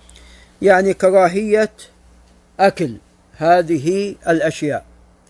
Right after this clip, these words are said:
والمقصود طبعًا بالكراهية هنا ماذا؟ التحريم، المقصود هنا بالكراهية التحريم، فالسلف يستعملون الكراهية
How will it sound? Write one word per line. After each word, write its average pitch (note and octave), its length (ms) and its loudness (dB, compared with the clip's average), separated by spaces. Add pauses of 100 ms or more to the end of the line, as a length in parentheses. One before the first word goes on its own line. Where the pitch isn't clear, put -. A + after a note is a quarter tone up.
(460)
والمقصود F3 1400 2
طبعًا C#3+ 260 -2
بالكراهية D3 840 -4
هنا F3 280 -4
ماذا؟ D#3+ 500 -2 (600)
التحريم، F#3+ 640 0 (380)
المقصود D#3 640 -6
هنا D#3+ 200 -4
بالكراهية C#3 800 -4
التحريم، C#3+ 680 -4
فالسلف G3 640 -2 (540)
يستعملون E3 840 0
الكراهية D#3+ 920 0